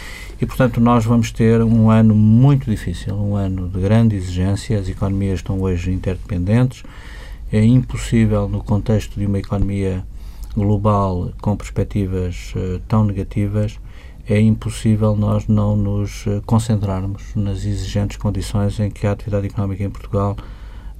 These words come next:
vai, eh, ser, eh, eh, sujeita durante o próximo ano. E no momento em que estamos a entrar no debate sobre o Orçamento de Estado para dois mil e treze, e em que o debate político se vai seguramente, eh,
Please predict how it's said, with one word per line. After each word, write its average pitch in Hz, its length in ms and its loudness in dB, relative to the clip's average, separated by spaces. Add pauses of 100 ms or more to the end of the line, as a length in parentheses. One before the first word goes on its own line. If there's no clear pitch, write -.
(120)
vai, 101 720 0
eh, 98 540 -2
ser, 101 420 -2
eh, 95 300 -2 (500)
eh, 107 220 -2
sujeita 104 580 -2
durante 101 320 0
o 101 240 0
próximo 113 340 2
ano. 85 160 4 (600)
E 120 80 4
no 123 100 6
momento 123 340 6
em 113 60 4
que 113 80 -4
estamos 110 500 2
a 107 100 4
entrar 107 480 2
no 101 460 -2
debate 101 460 0 (120)
sobre 101 220 -2
o 95 40 -4
Orçamento 98 360 -4
de - 60 -14
Estado 95 240 -4
para 95 160 -4
dois 92 180 -4
mil 90 180 -2
e 90 80 -2
treze, 127 560 2
e 98 140 -2
em 95 120 -4
que 101 140 -6
o 95 40 -2
debate 95 300 -4
político 95 520 -4
se - 140 -10
vai 92 340 -2
seguramente, 98 840 -4
eh, 90 160 -4